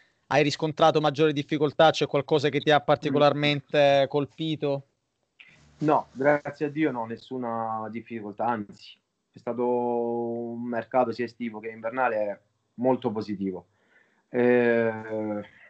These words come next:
Speaker 2: sarà dal, dalla procura degli assistiti, quindi ti facilita anche il lavoro, però non ho trovato difficoltà. Sicuramente non è stato un mercato di,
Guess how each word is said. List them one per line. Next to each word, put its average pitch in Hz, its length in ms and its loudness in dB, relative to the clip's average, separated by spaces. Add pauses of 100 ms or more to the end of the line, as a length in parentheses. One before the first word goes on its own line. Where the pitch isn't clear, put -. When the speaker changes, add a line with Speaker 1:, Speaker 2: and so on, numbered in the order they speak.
(100)
Speaker 2:
sarà 123 680 4
dal, 123 480 -8
dalla 117 200 -10
procura 117 280 -10
degli 113 140 -8
assistiti, 113 520 -4
quindi 107 300 -4
ti 107 140 -8
facilita 107 380 -2
anche 113 180 -4
il 107 60 2
lavoro, 107 480 6 (440)
però 147 400 4
non 135 200 -10
ho 135 100 -10
trovato 147 340 -6
difficoltà. 120 840 -8
Sicuramente 147 720 -4
non 135 120 -8
è 131 40 -6
stato 131 220 -6
un 127 100 -4
mercato 123 600 -2
di, 117 760 -6